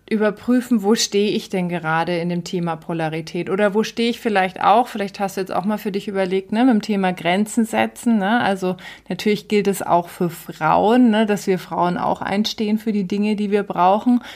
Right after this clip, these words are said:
aber natürlich auch vielleicht ein bisschen auf eine andere Art. Also mal reinzufühlen, wo bist du denn vielleicht immer dagegen? Also wo bist du vielleicht immer voll auf Konfrontation, ne? Dass du gar nicht sagst, okay, ich kann auch mal nachgeben und auch mal fünf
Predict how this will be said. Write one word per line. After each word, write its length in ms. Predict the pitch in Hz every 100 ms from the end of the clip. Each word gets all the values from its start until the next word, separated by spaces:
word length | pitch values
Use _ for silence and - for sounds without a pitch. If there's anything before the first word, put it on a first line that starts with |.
| -
aber 220 | - 185 175
natürlich 340 | 170 196 165
auch 160 | 160 175
vielleicht 480 | - - 170 160
ein 140 | - 170
bisschen 200 | 185 185
auf 160 | 170
eine 140 | 170 -
andere 440 | 147 180 202 202
Art. 340 | - 190 220 - - - -
Also 160 | 196 196
mal 160 | 202
reinzufühlen, 720 | 175 185 254 254 - 214 196 -
wo 160 | 196 208
bist 300 | 214 220 -
du 80 | 214
denn 160 | 208
vielleicht 460 | 202 190 170 175 -
immer 440 | 214 196 175 165 175 -
dagegen? 640 | - 165 151 185 196 226 247
Also 240 | 220 196
wo 260 | 190 196 - - - - - - -
bist 160 | 214 -
du 60 |
vielleicht 300 | 185 185 180
immer 180 | 185 175
voll 260 | 165 190 214
auf 160 | 247
Konfrontation, 1080 | - 254 247 - 247 240 233 - 254 254 269
ne? 220 | 208 247
Dass 180 | 226 208
du 120 | 202
gar 220 | 185 175 190
nicht 160 | 190
sagst, 240 | 196 185 -
okay, 180 | - 190
ich 120 | -
kann 160 | 185
auch 60 | 170
mal 140 | 170
nachgeben 520 | 165 185 208 - 202 190
und 60 |
auch 80 | 175
mal 120 | 175
fünf 200 | 165 175